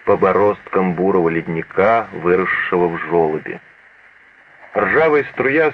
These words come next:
смыла со щётки твёрдую одежду, но всё равно, когда я сунул её в рот, она была как безвкусный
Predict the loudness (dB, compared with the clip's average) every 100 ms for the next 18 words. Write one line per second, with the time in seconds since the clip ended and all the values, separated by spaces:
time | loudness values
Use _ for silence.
0 | -2 -2 0 0 -2 -2 -2 -2 -4 -8
1 | -6 0 0 0 2 0 2 0 -2 -2
2 | -6 -6 -14 -20 -20 -6 -4 -2 0 2
3 | 2 2 0 0 -2 0 0 2 -2 -4
4 | -4 -2 0 0 0 2 2 2 0 -10
5 | -20 -20 -20 -20 -6 -2 0 2 2 4
6 | 2 0 -2 -2 -6 -8 -10 -4 -4 -4
7 | -6 -2 -2